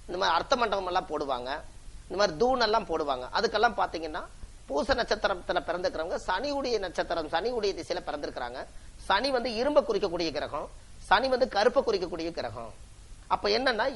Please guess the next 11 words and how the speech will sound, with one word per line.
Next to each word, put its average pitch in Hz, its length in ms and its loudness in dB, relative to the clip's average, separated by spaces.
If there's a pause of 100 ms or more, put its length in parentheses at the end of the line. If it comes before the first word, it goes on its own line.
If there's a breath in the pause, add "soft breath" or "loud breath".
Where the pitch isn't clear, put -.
(100)
ஏழை 285 180 8
மக்களுக்கு 214 400 0
உதவி 196 200 0
செய்யறதும், 185 380 2 (100)
ஆதரவற்ற 240 460 6
குழந்தைகளுக்கு 180 460 -2
உதவி 165 220 -4
செய்யறதும், 139 440 -4 (500 soft breath)
தான 262 280 8
தர்மங்கள் 220 520 0
பண்றதும், 156 440 -2